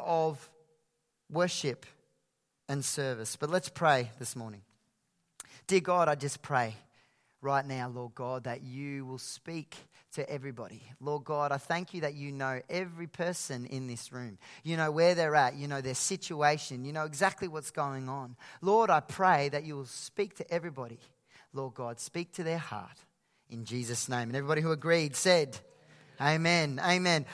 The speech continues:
Serving is a very particular thing.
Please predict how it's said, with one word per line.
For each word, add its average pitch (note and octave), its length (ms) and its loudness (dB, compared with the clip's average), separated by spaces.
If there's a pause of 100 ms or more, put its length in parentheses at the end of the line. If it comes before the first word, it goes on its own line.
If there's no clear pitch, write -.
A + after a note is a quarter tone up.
(160)
Serving F#3+ 840 2 (880)
is A3 160 6
a A3 40 6
very A3 280 6
particular F3+ 560 0
thing. C#3 300 -4